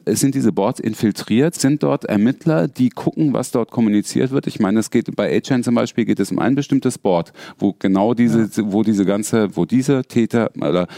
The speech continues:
Speaker 1: diese potenziellen gefähr-,
Speaker 2: Mhm.
Speaker 1: ge-, gefährlichen Menschen kommunizieren. Da könnte man doch mal ein, zwei Ermittler drin haben,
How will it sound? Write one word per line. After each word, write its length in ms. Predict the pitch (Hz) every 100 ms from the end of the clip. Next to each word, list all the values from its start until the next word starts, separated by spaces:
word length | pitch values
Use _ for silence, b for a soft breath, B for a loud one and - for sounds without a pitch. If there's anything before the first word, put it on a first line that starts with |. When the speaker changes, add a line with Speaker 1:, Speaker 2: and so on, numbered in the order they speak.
| B -
Speaker 1:
diese 180 | 98
potenziellen 840 | 95 - 113 117 - 98 98 101 101
gefähr-, 360 | - 104 - -
Speaker 2:
Mhm. 160 | - 113
Speaker 1:
ge-, 180 | - -
gefährlichen 460 | - 107 98 98
Menschen 400 | 95 98 - 95
kommunizieren. 680 | - 95 92 92 - 85 76 B B B
Da 100 | 85
könnte 320 | - 107 110
man 180 | 120 110
doch 140 | 107 104
mal 180 | 101
ein, 160 | - 95
zwei 200 | - 101
Ermittler 340 | - 95 -
drin 300 | 117 110 113
haben, 280 | 113 110 117